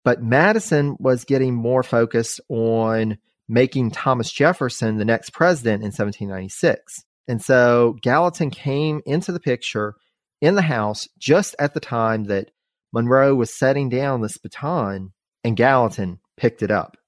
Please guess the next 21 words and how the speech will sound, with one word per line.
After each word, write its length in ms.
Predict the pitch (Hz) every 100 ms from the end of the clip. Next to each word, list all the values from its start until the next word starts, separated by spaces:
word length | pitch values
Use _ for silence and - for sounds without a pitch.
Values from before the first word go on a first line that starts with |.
| _ -
because 560 | 110 123 107 107 104
the 80 | -
Democratic 400 | 117 135 135 123
Republicans 760 | 113 - 110 107 110 107 107 - _ _
had 300 | - 131 127
some 160 | 120
work 240 | 113 160 -
to 120 | -
do 240 | 98 90 92
because 520 | 104 113 98 95 - _ _ _ _ _ _
this 160 | 117 -
was 140 | 104
the 80 | 107
point 280 | - 110 104
that 120 | 104
they 120 | 104
were 100 | 104
debating 500 | 98 101 95 95 98
the 100 | 98
Jay 260 | 92 143 160
Treaty. 440 | - 95 92 65